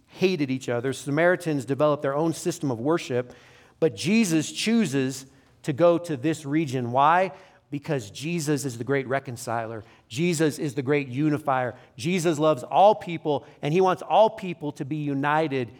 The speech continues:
in his name. So we go to verse seven. "There came a woman of Samaria to draw water. Jesus said to her, 'Give me a drink.'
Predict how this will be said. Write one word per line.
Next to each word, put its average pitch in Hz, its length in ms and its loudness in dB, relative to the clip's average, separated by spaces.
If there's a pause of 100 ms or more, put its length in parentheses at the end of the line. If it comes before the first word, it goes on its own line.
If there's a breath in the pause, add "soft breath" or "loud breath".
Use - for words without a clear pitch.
(140 loud breath)
in 127 120 -6
his 117 220 -4
name. 113 380 -10 (680 soft breath)
So 151 120 -2
we 156 80 2
go 175 140 6
to 165 80 2
verse 160 240 2
seven. 160 480 0 (180 loud breath)
"There 156 140 -2
came 190 240 2
a 170 60 4
woman 190 340 2
of 170 100 2
Samaria 160 680 2
to 151 120 -8
draw 151 280 4
water. 143 460 2
Jesus 156 460 -6
said 175 260 -2
to 156 120 -2
her, 143 120 2
'Give 208 220 -2
me 262 100 4
a 226 60 4
drink.' 202 460 0